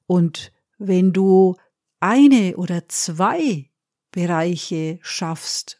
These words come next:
wo du für Erholung sorgst, dann hast du schon ganz, ganz viel für dich getan. Es müssen ja nicht jeden Tag alle sieben Ebenen sein,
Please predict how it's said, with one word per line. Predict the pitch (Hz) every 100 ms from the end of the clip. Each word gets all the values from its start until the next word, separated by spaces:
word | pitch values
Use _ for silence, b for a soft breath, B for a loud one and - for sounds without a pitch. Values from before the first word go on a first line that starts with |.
| -
wo | 180 196
du | 190
für | 175 - 175
Erholung | 165 160 180 175 185
sorgst, | 165 - 160 165 185 - - B B B B -
dann | 190 196 202 185 _
hast | 196 180 -
du | 180
schon | 160 180 160 160 _
ganz, | - 196 226 -
ganz | 202 190 -
viel | - 214 214 208
für | - 190
dich | 190 175 -
getan. | - 175 185 175 - 196 - _ b b b
Es | -
müssen | 190 202 - 175
ja | 170
nicht | 165 165 -
jeden | 165 160 202 196
Tag | 170 - 165 165 160 -
alle | 165 180 175
sieben | - 180 175 165
Ebenen | 160 170 165 160 165 160
sein, | 175 165 175 190